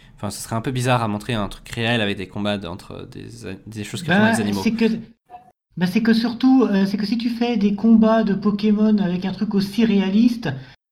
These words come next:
Speaker 2: euh, c'est que tu vas te faire poursuivre par la S P A et compagnie.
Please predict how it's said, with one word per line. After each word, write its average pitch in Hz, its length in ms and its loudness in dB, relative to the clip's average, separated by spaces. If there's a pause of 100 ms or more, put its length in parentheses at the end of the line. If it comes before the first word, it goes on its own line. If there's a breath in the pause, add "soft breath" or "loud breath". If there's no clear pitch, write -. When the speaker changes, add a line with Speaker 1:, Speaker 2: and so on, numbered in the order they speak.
(180)
Speaker 2:
euh, 180 320 0 (180)
c'est 208 180 -4
que 196 120 -4
tu 196 140 -4
vas 196 180 2
te 190 120 -8
faire 190 360 -4
poursuivre 202 360 -2
par 185 180 -4
la 170 80 -2
S 165 260 -10
P 190 60 -4
A 202 100 2
et 196 80 0
compagnie. 175 480 -4